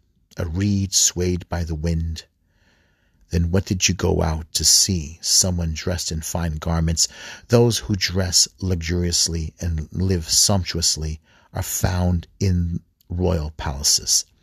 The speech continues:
Then what did you go out to see? A prophet? Yes, I tell you, and more than a prophet. This is the one about whom Scripture says, 'Behold,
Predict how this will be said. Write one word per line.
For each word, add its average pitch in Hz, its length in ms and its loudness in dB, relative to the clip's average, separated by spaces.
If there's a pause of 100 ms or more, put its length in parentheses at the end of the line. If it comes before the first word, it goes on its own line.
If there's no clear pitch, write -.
(440)
Then 85 240 0
what 95 160 -2
did - 300 -2
you 90 100 -4
go 90 220 -2
out 80 220 -2
to - 80 0
see? 87 500 2 (1000)
A - 80 -10 (140)
prophet? - 760 -2 (300)
Yes, - 640 4
I 120 160 -8
tell 117 320 -4
you, 101 460 -4 (600)
and 104 220 4
more 90 600 4
than 85 240 0
a 85 60 0
prophet. - 600 -8 (500)
This 107 400 4
is 107 220 0
the 117 100 2
one 85 460 -2 (120)
about 90 300 -2 (100)
whom 87 220 4
Scripture - 460 -2
says, 76 560 0 (640)
'Behold, 92 680 0